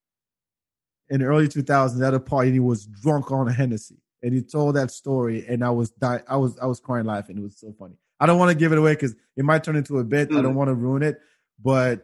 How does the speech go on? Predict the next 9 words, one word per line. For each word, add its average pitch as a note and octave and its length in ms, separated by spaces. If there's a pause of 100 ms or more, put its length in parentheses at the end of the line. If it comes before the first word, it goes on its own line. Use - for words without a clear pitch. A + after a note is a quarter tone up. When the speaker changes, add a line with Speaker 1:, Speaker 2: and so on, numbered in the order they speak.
Speaker 1:
the D3 120
way E3 340
he D3+ 140
tells D3 320
the C3+ 100
story B2+ 560
is G#2+ 120
incredible. B2 640 (560)
And, A#2+ 680